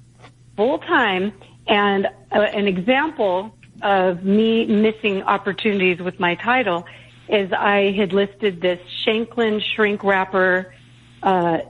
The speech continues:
and I put every keyword I thought was perfect. But then when I searched for it later, like, a couple weeks later, I couldn't even find my listing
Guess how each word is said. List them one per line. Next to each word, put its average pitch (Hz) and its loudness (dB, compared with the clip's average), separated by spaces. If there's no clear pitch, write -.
and 202 2
I 208 2
put 196 0
every 339 0
keyword 247 2
I 196 0
thought 196 -2
was 190 -4
perfect. - -2
But 226 0
then 262 2
when 339 0
I 320 -2
searched - -4
for 196 2
it 190 -2
later, 226 0
like, 220 0
a 214 -4
couple 247 -2
weeks 294 0
later, 175 0
I 208 2
couldn't 269 0
even 220 -2
find 202 0
my 180 0
listing 175 -4